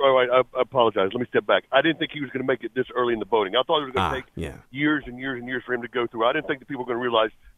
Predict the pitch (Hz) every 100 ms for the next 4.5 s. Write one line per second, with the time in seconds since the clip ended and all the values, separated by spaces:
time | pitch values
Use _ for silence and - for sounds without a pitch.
0 | _ 160 151 151 135 139 131 123 120 123
1 | 110 117 104 92 - _ _ _ _ _
2 | 120 117 110 110 139 - 120 - 131 110
3 | 113 107 104 107 95 87 113 95 82 82
4 | 110 101 98 113 120